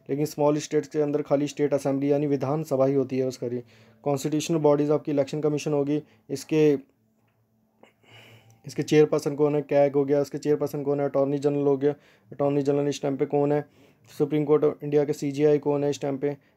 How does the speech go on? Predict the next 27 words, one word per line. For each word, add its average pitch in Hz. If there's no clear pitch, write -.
ये 135
आपको 139
याद 139
रखना 139
है। 143
यूपीएससी 143
के 143
चेयरमैन 143
कौन 143
है, 147
एटसेटरा, 139
इसके -
और 139
भी 135
होते 143
हैं, 151
उनको 131
भी 147
याद 143
रखना 143
है, 147
उनके 143
चेयरपर्सन 151
याद 139
रखने 131
हैं 127
खाली। 120